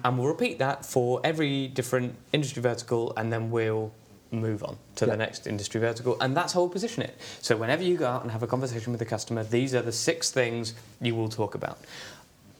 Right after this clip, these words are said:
Speaker 1: I think that paradigm doesn't fit this space. Um,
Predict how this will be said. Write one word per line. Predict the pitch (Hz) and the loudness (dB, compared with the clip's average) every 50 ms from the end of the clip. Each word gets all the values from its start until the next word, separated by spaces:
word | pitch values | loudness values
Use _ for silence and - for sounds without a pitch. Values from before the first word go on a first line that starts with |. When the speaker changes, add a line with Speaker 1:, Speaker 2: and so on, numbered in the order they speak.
| - - | -2 -2
Speaker 1:
I | 117 | 0
think | - 170 170 165 | 0 0 0 -2
that | 101 - | -2 -6
paradigm | - - 117 113 113 117 113 113 110 110 110 107 90 - - - - - | -2 -2 -2 0 0 0 0 0 0 0 -2 -4 -6 -10 -16 -20 -10 -4
doesn't | - 117 104 - 104 - - | -2 -2 -2 -2 -4 -8 -6
fit | - - - - | -6 -8 -8 -8
this | - - - | -8 -10 -10
space. | - - - - - - - - - - - - - - - - | -10 -8 -8 -10 -10 -10 -14 -18 -20 -20 -20 -20 -20 -20 -10 -4
Um, | 107 107 107 104 104 101 | -2 0 0 0 -2 -6